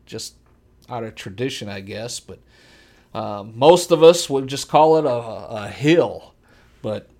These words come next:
anyway, Mount Carmel wasn't, you know, all that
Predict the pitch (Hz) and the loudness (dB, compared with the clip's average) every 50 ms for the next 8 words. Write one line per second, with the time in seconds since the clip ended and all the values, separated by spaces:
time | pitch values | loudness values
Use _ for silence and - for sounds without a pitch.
0 | _ _ - 147 175 190 180 156 143 139 135 139 135 135 123 113 117 123 143 165 | _ _ -2 0 0 2 2 2 2 2 2 0 -2 -6 -10 -10 -6 -2 0 0
1 | 170 170 - - 180 180 196 190 165 156 151 143 139 147 175 196 190 190 180 170 | 0 -2 -2 0 2 2 2 2 2 0 0 2 4 4 4 4 2 -2 -4 -6
2 | 147 - _ - 151 139 135 135 131 127 131 143 160 170 175 170 170 170 175 175 | -6 -10 _ -12 -8 -6 -6 -6 -4 -2 0 2 4 4 4 4 2 2 2 2
3 | 180 175 165 - _ | 2 0 -2 -4 _